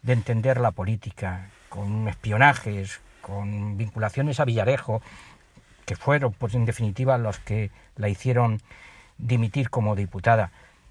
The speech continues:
Es increíble, absolutamente increíble,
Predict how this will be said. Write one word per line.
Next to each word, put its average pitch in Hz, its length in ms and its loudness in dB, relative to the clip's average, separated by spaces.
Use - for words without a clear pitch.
Es 123 280 -6
increíble, 123 680 2
absolutamente 123 600 0
increíble, 131 720 0